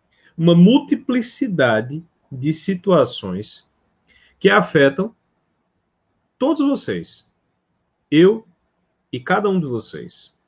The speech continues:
não é? Se nós formos parar para pensar e para calcular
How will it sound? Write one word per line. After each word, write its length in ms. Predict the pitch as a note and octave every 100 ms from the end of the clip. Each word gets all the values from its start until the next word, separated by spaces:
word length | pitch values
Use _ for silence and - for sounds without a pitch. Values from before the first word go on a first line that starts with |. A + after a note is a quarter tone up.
| _ _ _ _ _ _ _ _ _ _
não 180 | F2+ F#2
é? 80 | D3 _ _ _ _ _ _ _ _ _ _ _ _
Se 160 | - A#4+
nós 240 | G#4+ C#4+
formos 360 | A#3+ A3+ G#3+ -
parar 480 | A3 D3+ B2+ A2
para 140 | C#3 C#3
pensar 600 | F#3+ E3+ B2 - A2 G2+
e 60 |
para 180 | - B2
calcular 840 | B2 G3 G#3+ - F3+ A#2 F#2 F2